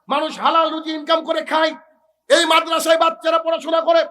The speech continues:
অমুক এতিমখানায় বাচ্চারা পড়াশোনা করে। কিন্তু এইরকম ট্রান্সজেন্ডারকে যদি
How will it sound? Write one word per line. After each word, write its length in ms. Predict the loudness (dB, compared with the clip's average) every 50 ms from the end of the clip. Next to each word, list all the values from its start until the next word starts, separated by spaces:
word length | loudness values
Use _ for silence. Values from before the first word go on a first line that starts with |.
| -8 -18 -20 _ _ _ _ _ _
অমুক 320 | -4 0 2 0 0 0
এতিমখানায় 520 | -2 -4 -4 -4 -6 -4 -2 2 4 6 6
বাচ্চারা 400 | 6 4 2 0 0 0 0 0
পড়াশোনা 420 | 2 0 -2 -2 0 0 0 0
করে। 320 | 2 2 2 4 2 2 -2 -8 -16 -20 -20 _ _ _
কিন্তু 640 | -10 -10 -10 -8 -6 -4 0 0 0 0 0 -4 -10 -16 -6 _
এইরকম 480 | 0 0 0 -2 0 0 0 0 0 4
ট্রান্সজেন্ডারকে 840 | 6 8 8 8 6 2 -2 -6 -8 -8 -2 0 0 0 0 -2
যদি 360 | -4 -4 -4 -4 -4 -6 -8